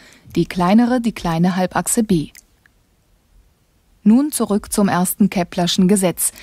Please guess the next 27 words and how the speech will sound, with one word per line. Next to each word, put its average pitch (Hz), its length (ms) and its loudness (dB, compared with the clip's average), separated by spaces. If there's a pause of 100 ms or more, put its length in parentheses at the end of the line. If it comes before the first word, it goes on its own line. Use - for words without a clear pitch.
(240)
nach 170 160 -2
dem 175 220 4
sich 175 160 -2
die 175 100 -4
Planeten 180 560 2
auf 196 160 -2
Ellipsen 202 460 2
bewegen, 175 480 2 (260)
in 170 200 2
deren 165 440 0
einem 254 420 4
Brennpunkt 185 640 2
die 240 100 4
Sonne 170 280 0
steht. - 460 -6 (1400)
Der 175 100 0
Planet, 202 500 4 (100)
zum 170 260 -2
Beispiel 160 420 -2
der 170 140 2
Mars, 190 360 2 (400)
umkreist 220 600 0
sie 240 120 2
dann 208 280 4
auf 208 180 -2
dieser 185 320 2
Ellipsenbahn. 165 800 0